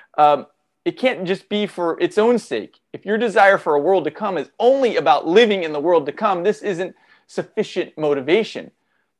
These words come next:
But if your desire is for healed relationships, healed inner selves, and the healing of the nation, then the world to come is a motivation. Heaven for heaven's sake isn't a worthy goal. As Lewis is saying,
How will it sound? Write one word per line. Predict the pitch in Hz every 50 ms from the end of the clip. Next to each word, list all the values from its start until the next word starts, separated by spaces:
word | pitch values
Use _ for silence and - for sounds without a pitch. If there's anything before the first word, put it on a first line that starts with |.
| _ _ _ _ _ _ _ _ _ _ _ _ _ _ _
But | 123 123
if | 135 135 -
your | 147 143
desire | 120 120 131 135 123 175 175 175 175 175 170 113 95
is | 139 120 -
for | - - 127 120
healed | - - 165 156 147 127
relationships, | 123 123 117 123 131 131 - - - - - - 101 95 _ - - - _ _ _ _ _ _ _ _ _ _ _
healed | _ - - 165 160 156 143 131 -
inner | 147 139 127
selves, | 113 - - 147 151 143 131 123 117 110 - - _ _ _ _ _ _ _ _ _ _
and | - 131
the | 131
healing | - - - 180 180 170 160 143 135 127
of | 117 104
the | 117
nation, | 110 110 139 165 190 190 - - 135 117 110 107 _ _ _ _ _ _
then | - 139 135 131 123 123 _ -
the | 131 135
world | 120 139 160 170 160 120
to | -
come | - - - 165 156 147 135 120 107 _ _ _ _
is | 196 220 240 226 170 - - -
a | 143
motivation. | 131 123 123 117 104 104 87 98 92 92 - - - - _ _ _ _ _ _ _ _
Heaven | _ - 180 190 185 196 185 175
for | 156 - 135
heaven's | - - 170 165 165 156 147 -
sake | - 139 131 120 117 _ _ _
isn't | - 131 131 139 - _ _ -
a | 117
worthy | 110 107 117 120 120 104 107 101 92 98 _ _ _ _ _
goal. | _ 123 117 104 95 -
As | 127 117 107 -
Lewis | 165 196 208 180 - -
is | 143 127 -
saying, | - 180 156 143 127 -